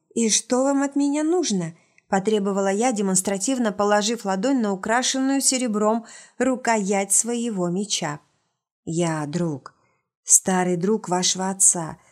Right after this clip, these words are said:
лэрда Герви Энтара. Он однажды спас мне жизнь». Голос незнакомца дрогнул. «Друг?»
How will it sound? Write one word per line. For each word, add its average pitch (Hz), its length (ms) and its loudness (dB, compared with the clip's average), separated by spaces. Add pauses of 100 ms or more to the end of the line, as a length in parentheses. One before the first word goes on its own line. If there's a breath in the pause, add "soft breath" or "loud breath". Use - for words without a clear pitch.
(180 soft breath)
лэрда 190 460 0
Герви 190 460 -2
Энтара. 190 600 -2 (320 loud breath)
Он 226 280 2
однажды 208 960 0
спас - 360 2
мне 240 140 0
жизнь». 190 460 -2 (440)
Голос 185 400 0
незнакомца 202 760 -2 (280 soft breath)
дрогнул. 143 560 -4 (540)
«Друг?» 208 560 0